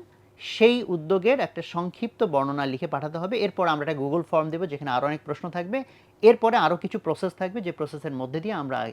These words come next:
actually, আহ, যারা উৎসাহী তাদেরকে আমরা সিলেক্ট করতে চাইবো ইনশাল্লাহ। আর আমাদের প্রোগ্রামের যে ডিটেল সেটা তো over the time আমরা আস্তে আস্তে যারা সিলেক্টেড হবে তাদের সাথে শেয়ার করব। এই হচ্ছে মোটামুটি, আহ, উম, আহ, আমাদের বেসিক যে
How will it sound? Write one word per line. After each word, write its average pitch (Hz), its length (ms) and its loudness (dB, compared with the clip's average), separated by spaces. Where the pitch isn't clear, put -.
actually, 160 440 -6
আহ, - 420 -14
যারা 120 240 -2
উৎসাহী 147 360 -6
তাদেরকে 117 320 -4
আমরা 113 220 -8
সিলেক্ট 113 300 -10
করতে 104 220 -10
চাইবো 101 240 -12
ইনশাল্লাহ। 95 360 -14
আর 123 140 -2
আমাদের 127 260 -4
প্রোগ্রামের 147 380 0
যে 139 80 -4
ডিটেল 147 360 -2
সেটা 156 300 -2
তো 123 340 -4
over 131 200 -2
the 123 200 -4
time 135 240 -4
আমরা 120 220 -4
আস্তে 107 180 -6
আস্তে 107 180 -10
যারা 113 200 -4
সিলেক্টেড 127 400 -8
হবে 165 120 -10
তাদের 127 220 -10
সাথে 127 160 -12
শেয়ার 120 220 -6
করব। 139 320 -8
এই - 100 -2
হচ্ছে 165 200 -2
মোটামুটি, 143 580 -2
আহ, 110 500 -4
উম, 107 260 -14
আহ, 107 460 -10
আমাদের 113 300 -4
বেসিক 113 560 -4
যে 120 320 -6